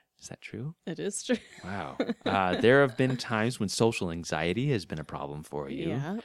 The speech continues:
Speaker 1: You can be excessively critical of yourself.
Speaker 2: Yeah.
Speaker 1: I'm also getting the sense that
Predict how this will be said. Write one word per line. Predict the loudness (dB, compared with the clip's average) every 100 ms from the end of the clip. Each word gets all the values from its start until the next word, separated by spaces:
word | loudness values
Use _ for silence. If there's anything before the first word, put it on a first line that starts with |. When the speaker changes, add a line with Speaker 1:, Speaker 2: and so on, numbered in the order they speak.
| -12 -20 -20 _
Speaker 1:
You | -2 2
can | 4
be | 6
excessively | 4 2 0 2 -2
critical | 0 0 0 -2 -8
of | -8
yourself. | -10 -10 -10 -10 -12 -16 _ _ -14
Speaker 2:
Yeah. | -10 -8 -6 -8 -12 -18 -18 -20 -20 -20 -20 _ _ -6
Speaker 1:
I'm | 0
also | 2 2
getting | 2 4
the | 2
sense | 2 -2 -2 -4
that | -4